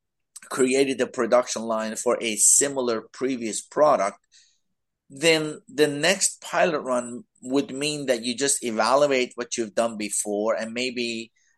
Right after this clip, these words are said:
add another machine, some more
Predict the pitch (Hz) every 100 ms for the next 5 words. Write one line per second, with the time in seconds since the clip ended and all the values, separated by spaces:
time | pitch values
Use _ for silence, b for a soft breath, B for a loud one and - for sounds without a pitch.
0 | _ 110 117 120 110 113 117 117 117 113
1 | 117 - 104 - 147 151 151 147 143 135
2 | _ _ _ _ _ - - 135 131 135
3 | 135 135 135 131